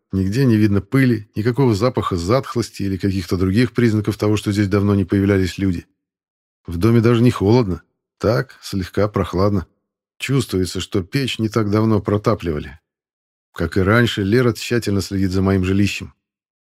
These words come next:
Наверняка она уже знает о моем приезде, но придет ли сегодня? Почему-то я в этом не уверен. Поужинал и помылся я в таверне, понимая, что готовить еду дома и топить баню времени не будет.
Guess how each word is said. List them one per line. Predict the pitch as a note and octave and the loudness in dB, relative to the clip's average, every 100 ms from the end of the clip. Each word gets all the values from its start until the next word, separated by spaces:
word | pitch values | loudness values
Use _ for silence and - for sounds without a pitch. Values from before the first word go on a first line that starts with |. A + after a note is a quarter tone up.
| _ | _
Наверняка | F2+ F#2+ G2 G2 A#2 | -2 0 0 2 2
она | A#2+ A#2+ | 4 4
уже | B2 | 4
знает | A#2+ C3 A2+ G2+ | 4 4 4 2
о | |
моем | G#2+ G#2+ | 2 2
приезде, | G#2+ G#2+ A2+ F#2 | 2 4 4 0
но | F#2 F2+ | -2 -2
придет | - G#2+ A#2 C3+ - | -2 -4 -2 -4 -4
ли | |
сегодня? | - A2+ A#2 D#2 C#2+ _ _ _ _ _ _ _ - | -6 -2 -2 -2 -8 _ _ _ _ _ _ _ -12
Почему-то | F2+ A2 C3+ A2+ | -8 -4 -2 0
я | F#2+ F#2+ | 0 0
в | |
этом | F#2+ F2+ F2+ | 0 0 0
не | F2+ | 2
уверен. | F2 F2+ E2 D2 _ _ _ _ _ _ _ _ _ _ _ _ | 2 0 0 -4 _ _ _ _ _ _ _ _ _ _ _ _
Поужинал | G2+ F#2 C3 B2 A#2 G#2 | -2 0 2 4 4 2
и | |
помылся | G2+ G2+ B2 A2 A2 | 2 4 4 2 0
я | G#2+ | 0
в | |
таверне, | A2+ G#2+ A#2+ G2 C#2 - _ | 0 2 2 0 -6 -12 _
понимая, | F2+ G2 A2+ A#2 | -2 2 4 2
что | G#2 F#2+ | 0 -2
готовить | G2+ - B2+ A2+ - | -2 2 2 2 0
еду | G#2+ A#2+ | 0 2
дома | G#2+ A#2+ A2 | 2 2 2
и | G#2 | 2
топить | G#2 A#2+ G2+ | 0 0 0
баню | A2+ A#2 G2 | 2 2 4
времени | G#2+ A2 G2+ | 4 4 4
не | G2 G2 | 2 2
будет. | G#2+ F2+ - | 0 -2 -6